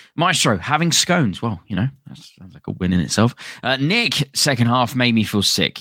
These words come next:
Yeah, we'll, we'll talk about that. I hope you're doing well, Nick, uh, in all circumstances and everything like that. Isn't it weird, though? Can I just, can we just point out the truth here very, very quickly? We are now at a stage at our Arsenal life when playing away from home to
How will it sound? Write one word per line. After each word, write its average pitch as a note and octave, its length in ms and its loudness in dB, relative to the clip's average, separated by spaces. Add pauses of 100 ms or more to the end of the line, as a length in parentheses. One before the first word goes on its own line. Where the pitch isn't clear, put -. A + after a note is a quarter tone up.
Yeah, D2 220 -6
we'll, D2+ 280 -6
we'll E2+ 120 -6
talk - 240 -16
about E2+ 240 -4
that. F#2+ 220 0 (120)
I D#2 180 0
hope F#2+ 180 0
you're G2 100 2
doing G2 180 2
well, F#2+ 160 2
Nick, G2+ 280 -2 (500)
uh, D#2+ 180 -4
in F#2+ 100 -4
all F#2+ 140 -2
circumstances F#2+ 880 0
and G2+ 40 2
everything F2+ 260 0
like G2 180 -2
that. - 80 -8
Isn't G3+ 200 2
it - 120 -4
weird, F2 460 2
though? F#2 200 0
Can C3+ 180 0
I D3+ 100 2
just, C3 260 0 (160)
can C#3 120 2
we D3+ 100 2
just C#3+ 220 -2
point A#2 200 2
out E2+ 160 -4 (200)
the F#2 60 0
truth F2+ 340 0
here - 180 -4 (180)
very, F#2 240 2
very E2+ 200 2
quickly? - 460 -6 (440)
We C3+ 180 4
are F3 80 4
now A2 300 6
at E2 80 2
a - 20 0
stage F#2 460 0 (180)
at D#2+ 160 -4
our F2 220 0
Arsenal G2 440 0
life D#2+ 520 -4 (140)
when E2+ 360 0 (140)
playing B2 500 2
away G#2 320 2
from B2 220 0
home F2+ 360 0
to - 140 -4